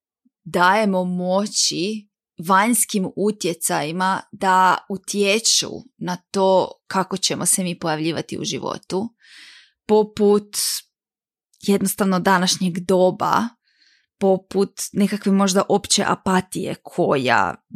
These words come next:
vlada, nekakve otupjelosti društva, nekakve opće bespomoćnosti možda koju neki ljudi osjećaju, poput ravnodušnosti, ignoracije, neodlučnosti,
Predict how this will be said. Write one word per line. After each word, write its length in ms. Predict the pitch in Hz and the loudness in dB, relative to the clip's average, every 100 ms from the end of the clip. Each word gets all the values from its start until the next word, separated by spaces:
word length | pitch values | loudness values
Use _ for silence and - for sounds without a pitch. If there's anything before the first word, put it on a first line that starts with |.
| 170 | -2
vlada, 480 | 185 170 113 - - | 2 4 4 0 -4
nekakve 460 | 165 185 - 190 - | -4 -6 -4 -2 0
otupjelosti 1000 | 180 - 202 - 190 165 165 175 - 156 | -2 0 -2 0 -2 -2 0 -2 -4 -6
društva, 460 | 175 165 170 - | -6 -4 -4 -4
nekakve 680 | 170 165 185 - 175 175 175 - - - - _ - | -6 -4 -8 -6 -2 0 0 -4 -20 -20 -20 _ -6
opće 360 | 180 202 - 220 | -2 0 0 0
bespomoćnosti 1000 | 175 190 190 - 180 175 175 190 - 185 | 4 4 4 2 0 0 0 0 -2 -2
možda 300 | 170 180 185 | -2 0 -2
koju 300 | - 185 180 | -2 -2 0
neki 300 | 190 185 196 | 0 -2 -2
ljudi 280 | 185 170 175 | -2 0 0
osjećaju, 840 | 170 - 170 175 - 185 175 175 | 0 0 2 2 0 0 0 -2
poput 380 | - 180 190 196 | -2 -6 -4 0
ravnodušnosti, 1080 | 190 185 185 175 175 - 175 - 185 185 | 2 2 0 -2 -6 -6 -6 -4 -4 -2
ignoracije, 840 | 175 170 185 180 180 180 175 - 190 | -2 0 2 2 4 2 2 -2 0
neodlučnosti, 1300 | 185 190 185 - 180 - 190 - - 185 185 180 | 0 2 0 -2 -4 -2 -2 -4 -6 -4 -2 -2